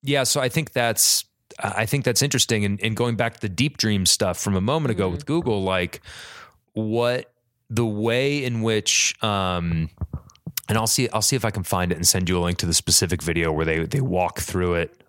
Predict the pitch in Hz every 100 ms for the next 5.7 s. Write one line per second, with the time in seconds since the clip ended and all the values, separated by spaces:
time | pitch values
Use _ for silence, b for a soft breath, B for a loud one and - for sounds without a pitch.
0 | - 92 87 92 90 85 82 78 82 85
1 | 82 - - 180 160 120 - 143 123 113
2 | 104 113 110 110 107 98 90 104 95 -
3 | 110 92 - 87 - 87 87 87 82 95
4 | 90 87 85 80 87 - 82 80 78 78
5 | 92 90 87 80 76 76